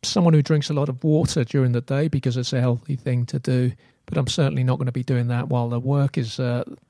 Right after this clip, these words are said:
being carried out next week. So I'm not gonna have much reason to be back there. What do I do if I hear them flushing? Why would they be flushing? They wouldn't be flushing because they're, you know, pouring something down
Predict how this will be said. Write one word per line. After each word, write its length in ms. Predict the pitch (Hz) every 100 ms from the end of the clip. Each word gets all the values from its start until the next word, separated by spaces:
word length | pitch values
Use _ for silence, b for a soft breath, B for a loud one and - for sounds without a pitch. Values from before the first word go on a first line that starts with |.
| _
being 220 | 139 117
carried 400 | 113 131 123 120
out 260 | 139 143 -
next 320 | 123 156 -
week. 400 | 151 135 127 - B B
So 340 | - - 131 131
I'm 140 | 175
not 100 | 180
gonna 160 | 151 135
have 140 | 135
much 280 | 135 135 -
reason 380 | 147 131 123 127
to 100 | 127
be 120 | 123
back 340 | 131 127 131
there. 320 | - 131 120 - b b
What 220 | 143 143 233
do 120 | 180
I 100 | 156
do 280 | - 156 139
if 120 | 135
I 140 | 135
hear 160 | 143 139
them 160 | 127
flushing? 600 | 120 - 160 131 - 120 113 123
Why 300 | 135 151 156
would 180 | 147
they 220 | 139 139 131
be 160 | 127
flushing? 720 | 120 - 139 123 - 107 90 b b _
They 100 | 139
wouldn't 220 | 131 185
be 100 | 180
flushing 500 | 123 165 147 127 143
because 260 | 123 127 117
they're, 140 | 127 - _ _ -
you 80 |
know, 140 | 123 117
pouring 440 | - 165 131 120
something 480 | 117 160 123 127 120
down 480 | 123 127 120 117